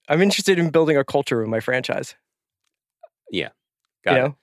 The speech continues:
Speaker 1: I do a lot of, of team talks. I do a lot of training. I, I'm always scouring the transfer market. I'm not
Speaker 2: You're
Speaker 1: interested in talking to some fucking kid in Slovenia
Speaker 2: you're
Speaker 1: about,
Speaker 2: like
Speaker 1: like,
Speaker 2: T-, Ted Lasso
Speaker 1: how
Speaker 2: is,
Speaker 1: I'm
Speaker 2: is your vibe.
Speaker 1: cucked because I, I didn't,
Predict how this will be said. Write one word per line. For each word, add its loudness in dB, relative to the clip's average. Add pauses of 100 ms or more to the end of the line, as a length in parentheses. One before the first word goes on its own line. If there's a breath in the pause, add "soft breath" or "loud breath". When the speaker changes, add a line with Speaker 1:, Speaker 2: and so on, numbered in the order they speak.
Speaker 1:
I 0
do 2
a 6
lot 2
of, 0
of -4
team -4
talks. 0
I 0
do -4
a -2
lot -2
of -8
training. -2
I, 0
I'm -2
always 0
scouring -2
the -6
transfer -6
market. -4
I'm 0
not 2
Speaker 2:
You're -2
Speaker 1:
interested -4
in -4
talking -2
to -4
some -8
fucking -6
kid -6
in -10
Slovenia -8
Speaker 2:
you're -2
Speaker 1:
about, -6
Speaker 2:
like -8 (140)
Speaker 1:
like, -20
Speaker 2:
T-, -8
Ted -4
Lasso -4 (460)
Speaker 1:
how -2
Speaker 2:
is, -2
Speaker 1:
I'm -8
Speaker 2:
is -6
your 2
vibe. 2
Speaker 1:
cucked -2
because -4
I, -4
I -2
didn't, -6